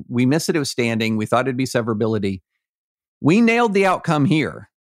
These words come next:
We, after the oral argument, it was pretty clear that a majority of the court was not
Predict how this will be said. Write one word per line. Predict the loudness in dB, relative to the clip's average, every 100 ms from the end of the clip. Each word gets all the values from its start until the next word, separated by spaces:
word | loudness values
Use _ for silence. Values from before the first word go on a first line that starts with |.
| _ _ _ _ _
We, | 0 2
after | 0 -2 -2
the | 0
oral | 2 2 0
argument, | 0 0 0 0
it |
was | -4
pretty | -8 -4 -2 -2
clear | -2 0 2 2 2
that | 0 0
a | 0
majority | 0 0 0 0
of | -2
the | -4
court | -2 -2 -4
was | -2
not | 0 2 2 0 -4